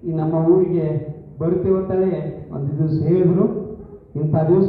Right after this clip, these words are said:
ನಿಮ್ಮಲ್ಲಿ ಡೇಟ್ ಫಿಕ್ಸ್ ಆಗೈತಿ, ಬರ್ತೀವಂತೇಳಿ." ಆ ದಿನ ಬಂದ ನಮ್ಗೆ ಒಳ್ಳೆಯ ಕಾರ್ಯಕ್ರಮ ಕೊಟ್ರು ಸ್ವಾಮೀಜಿಗಳು.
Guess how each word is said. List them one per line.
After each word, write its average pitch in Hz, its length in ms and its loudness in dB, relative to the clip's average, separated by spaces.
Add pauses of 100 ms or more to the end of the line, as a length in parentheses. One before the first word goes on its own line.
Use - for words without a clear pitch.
ನಿಮ್ಮಲ್ಲಿ 175 340 0
ಡೇಟ್ 170 360 0
ಫಿಕ್ಸ್ 185 240 -2
ಆಗೈತಿ, 165 320 0
ಬರ್ತೀವಂತೇಳಿ." 151 680 0
ಆ 151 240 0
ದಿನ 170 180 4 (600)
ಬಂದ 185 260 2 (920)
ನಮ್ಗೆ 185 340 4
ಒಳ್ಳೆಯ 190 260 4
ಕಾರ್ಯಕ್ರಮ 202 640 -2
ಕೊಟ್ರು 190 400 0
ಸ್ವಾಮೀಜಿಗಳು. 131 720 -2